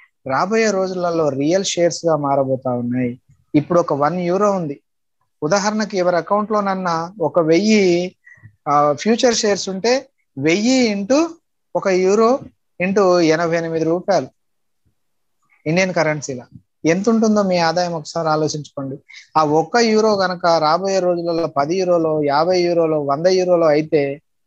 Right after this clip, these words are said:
మీ life style ఎట్లుంటుందో ఆలోచించండి. అంటే ఒక ఐదు నుంచి ఆరు రకాల ఆదాయాలు ఇదొకటైతే, ఇంకా clubs ద్వారా, ఇంకా రకరకాల మాధ్యమాల ద్వారా, అంటే ఎటు తిరిగి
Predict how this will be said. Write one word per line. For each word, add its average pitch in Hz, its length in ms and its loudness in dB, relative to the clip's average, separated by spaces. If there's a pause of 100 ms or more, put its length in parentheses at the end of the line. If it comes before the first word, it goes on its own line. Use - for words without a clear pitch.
(120)
మీ 139 160 0
life 156 220 2
style 202 220 -2
ఎట్లుంటుందో 170 500 0
ఆలోచించండి. 131 720 -2
అంటే 180 560 -2 (400)
ఒక - 60 -20 (120)
ఐదు 175 340 0
నుంచి 180 340 0
ఆరు 147 380 2
రకాల 135 440 -2
ఆదాయాలు 135 600 -2 (600)
ఇదొకటైతే, 165 800 0 (600)
ఇంకా 208 240 -4
clubs 185 460 -2
ద్వారా, 208 360 0 (720)
ఇంకా 185 260 0
రకరకాల 202 920 0 (200)
మాధ్యమాల 180 640 -2
ద్వారా, 160 640 0 (560)
అంటే 147 420 -2 (440)
ఎటు 139 220 -2
తిరిగి 226 540 -2